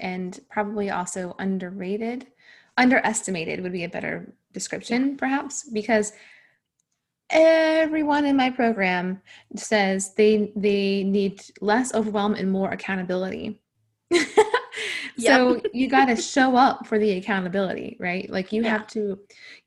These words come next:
Speaker 1: um, you can't say, like, "Well, no, I'm just gonna do it myself."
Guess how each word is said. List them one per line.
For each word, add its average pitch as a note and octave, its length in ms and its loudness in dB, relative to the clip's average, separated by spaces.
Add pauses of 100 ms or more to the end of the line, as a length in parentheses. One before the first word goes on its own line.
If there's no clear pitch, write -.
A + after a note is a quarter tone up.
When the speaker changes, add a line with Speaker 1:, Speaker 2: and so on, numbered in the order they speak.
(400)
Speaker 1:
um, G3 420 0 (160)
you A3 120 0
can't A#3+ 420 -2
say, G#3 240 0
like, F#3+ 320 -4
"Well, G#3+ 340 -4
no, G#3 160 -6
I'm D4+ 200 -6
just C#4+ 280 -12
gonna C#4+ 160 -6
do C#4+ 140 -2
it D4 100 -6
myself." C#4 380 -4